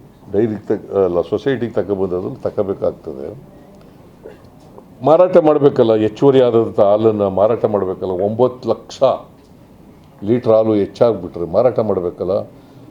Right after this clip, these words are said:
ಅದಕ್ಕೆ ನಾವು ಪ್ರಮಾಣ ಹೆಚ್ಚು ಮಾಡಿ, ಆ ಪ್ರಮಾಣಕ್ಕೆ ಎಷ್ಟು ಬೆಲೆ ಜಾಸ್ತಿ ಆಗ್ತದೆ ಅಷ್ಟು ಹೆಚ್ಚು ಮಾಡಿದ್ದೀವಿ ಅಷ್ಟೇ.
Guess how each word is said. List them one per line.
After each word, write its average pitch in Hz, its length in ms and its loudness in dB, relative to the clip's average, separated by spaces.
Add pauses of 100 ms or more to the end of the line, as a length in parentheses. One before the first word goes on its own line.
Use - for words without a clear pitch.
(140)
ಅದಕ್ಕೆ 160 320 -4
ನಾವು 147 240 2
ಪ್ರಮಾಣ 151 460 0
ಹೆಚ್ಚು 156 400 0
ಮಾಡಿ, 87 480 -2 (1400)
ಆ 139 100 4
ಪ್ರಮಾಣಕ್ಕೆ 165 640 2
ಎಷ್ಟು 156 300 0
ಬೆಲೆ 147 300 6
ಜಾಸ್ತಿ 135 400 4
ಆಗ್ತದೆ 170 320 2
ಅಷ್ಟು - 240 -4
ಹೆಚ್ಚು - 240 -6
ಮಾಡಿದ್ದೀವಿ 71 360 -6
ಅಷ್ಟೇ. 53 320 -20